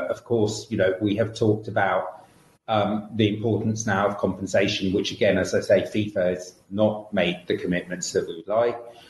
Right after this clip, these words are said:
Um, I think that now we are in a situation whereby, you know, my call to every football fan, my call to those who've got more high profile positions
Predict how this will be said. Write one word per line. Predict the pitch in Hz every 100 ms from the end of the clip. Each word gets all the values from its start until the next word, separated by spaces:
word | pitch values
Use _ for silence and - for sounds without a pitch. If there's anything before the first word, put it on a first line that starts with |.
| - _
Um, | 110 104 104 107 - - _ _ _ _ _ _ _ -
I | 110 107 107 107 - -
think | - 127 120 - - -
that | 98 98 - -
now | 107 123 107 85 95
we | 98 98
are | 98 98
in | 95
a | 98 98
situation | - 110 101 98 107 107 85 78 107 107 - - -
whereby, | 110 104 101 101 107 101 101 98 101
you | -
know, | 104
my | 90 104 113 107
call | - 107 95
to | 95 95
every | 87 101
football | 110 110 98 95
fan, | - 80 85 196 196 - - - -
my | 110 107 101
call | 104 117 101
to | 98 104
those | 104 98 95 -
who've | -
got | - 104 -
more | -
high | 117
profile | 101 101 87 95 90
positions | - 92 - 90 90 -